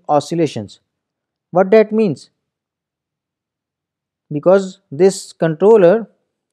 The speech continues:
has the gain K and we have the plant over here. So when this gain K will be changed, the response will change, the closed loop poles will change their position,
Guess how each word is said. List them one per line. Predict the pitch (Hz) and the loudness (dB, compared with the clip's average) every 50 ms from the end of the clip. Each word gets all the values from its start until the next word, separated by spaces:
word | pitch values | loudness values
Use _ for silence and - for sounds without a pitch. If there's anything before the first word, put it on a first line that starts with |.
| _ _ _ | _ _ _
has | 147 147 151 | -2 0 0
the | 147 151 151 | 0 -2 -4
gain | 143 147 151 147 151 147 | -2 0 0 0 -2 -4
K | 147 _ 202 208 190 170 214 226 - _ _ _ _ _ _ _ _ _ _ _ - | -4 _ 2 4 4 4 4 2 -2 _ _ _ _ _ _ _ _ _ _ _ -4
and | 160 143 143 147 147 | -2 -2 -2 -2 -2
we | 156 180 160 | 0 0 2
have | 165 156 143 | 2 0 0
the | 151 151 | 0 -4
plant | - - 156 160 185 214 220 - | -2 -2 0 0 0 0 -2 -4
over | - 156 147 147 143 | -4 -2 -2 -2 -2
here. | 139 127 160 156 151 147 147 185 226 240 _ _ _ _ _ _ _ _ _ _ _ | -2 0 0 2 2 2 2 0 -2 -6 _ _ _ _ _ _ _ _ _ _ _
So | _ - - 156 | _ -4 -4 -2
when | 143 151 156 170 175 165 143 143 | 0 0 0 0 -2 -4 -2 2
this | 180 226 220 214 - | 2 2 2 2 -6
gain | - 151 139 147 151 160 165 175 170 - | -14 -8 -2 0 0 0 0 -2 -6 -6
K | _ - 214 226 | _ 2 4 4
will | 214 190 170 170 | 4 2 0 0
be | 160 165 156 | -2 -4 -6
changed, | 156 _ - 233 226 180 147 147 165 202 190 - _ _ _ _ _ _ _ _ _ _ _ _ _ _ _ _ _ _ _ _ _ _ _ | -6 _ -4 -2 -2 0 0 -2 -2 -4 -6 -10 _ _ _ _ _ _ _ _ _ _ _ _ _ _ _ _ _ _ _ _ _ _ _
the | 147 147 | 0 2
response | 151 156 151 - _ 185 196 233 220 202 | 2 2 0 -6 _ -2 0 0 0 0
will | 214 226 220 196 | 0 -2 -2 -2
change, | 196 - 151 147 165 196 185 | -4 -4 -4 -4 -2 -4 -4
the | 180 196 | -6 -8
closed | 196 _ - 185 202 240 247 202 202 | -8 _ 0 4 4 4 4 2 2
loop | 226 226 208 220 | 2 0 0 0
poles | - 190 196 220 233 208 190 | 0 2 2 2 2 0 -2
will | 175 175 165 | -4 -4 -4
change | 165 - 208 247 277 247 | -2 -4 -4 -2 -2 0
their | 240 240 208 | 0 0 0
position, | 175 156 139 131 127 120 - - 156 196 247 | 0 0 -2 -2 -2 -4 -4 -6 -6 -6 -6